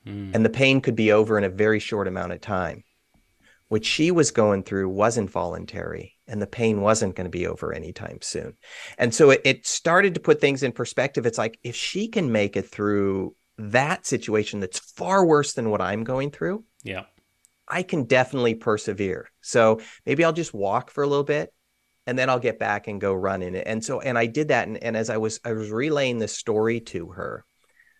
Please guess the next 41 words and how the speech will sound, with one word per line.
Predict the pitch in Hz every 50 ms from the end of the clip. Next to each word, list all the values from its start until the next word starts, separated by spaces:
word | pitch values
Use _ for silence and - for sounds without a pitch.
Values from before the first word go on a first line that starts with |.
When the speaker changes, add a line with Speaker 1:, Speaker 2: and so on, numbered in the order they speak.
| _ _
Speaker 2:
um, | - 110 98 95 92 92 92 92 98 98 - -
about | 98 95 - 101 101
a | 101
year, | 98 95 95 98 104 104 104
le-, | 101 98 95 - -
year | 107 101 101 101 101 98 -
after | - 98 95 95 - - 98 90
that | 92 95 - -
situation, | - 92 90 - 98 92 92 92 95 - - 95 90 90 90 90 90
she | - - - 98
said, | 95 - - 101 95 98
"You | 101
know, | 104 107
fu-, | - 113 107 -
it's | 117 110 -
funny, | - 123 117 113
Brian, | 95 101 98 92 95 95
because | 92 90 - 104 95 90 - - _ _ _ _ _ _ _ _ -
I | - 117
was | 123 131 113 -
doing | - 110 104 98
the | 95
same | 90 - - 104 101 104 104 95
thing, | - 107 104 101 95 92 90
'cause | - 92 95
I | 98 101
had | 107 104 98
a | -
friend | - - 92 92 92
that | 80 67
was | 95 -
going | - 92 90 87 87
through | - - 92 -
something | - - 90 90 - - 90 90 90
much | 92 95 - - -
worse | 98 92 90 - -
than | - 92
I | 87 78 -
was | - - - -
going | - - - - -
through." | - - - -